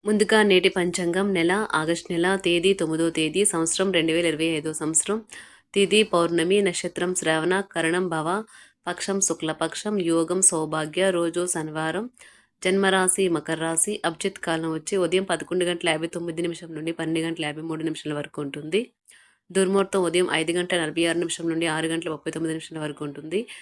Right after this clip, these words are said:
మరలా ఉదయం ఆరు గంటల ముప్పై తొమ్మిది నిమిషం నుండి ఏడు గంటల ముప్పై మూడు నిమిషాల వరకు ఉంటుంది. రాహుకాలం ఉదయం తొమ్మిది గంటల ఆరు నిమిషం నుండి పది గంటల నలభై ఆరు నిమిషాల వరకు ఉంటుంది.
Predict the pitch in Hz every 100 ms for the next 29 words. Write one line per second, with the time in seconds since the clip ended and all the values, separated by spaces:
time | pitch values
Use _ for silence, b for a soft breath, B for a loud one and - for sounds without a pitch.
0 | B B - 175 190 196 175 175 190 156
1 | 165 170 175 175 165 175 170 175 170 170
2 | - 170 165 165 160 165 165 160 160 160
3 | 160 156 - 151 151 - 196 185 151 143
4 | 139 - _ _ B B B 180 180 185
5 | 190 202 202 170 180 180 180 175 175 180
6 | 175 170 165 175 170 175 170 170 160 160
7 | 175 175 156 156 165 165 156 156 151 147
8 | - 190 175 151 143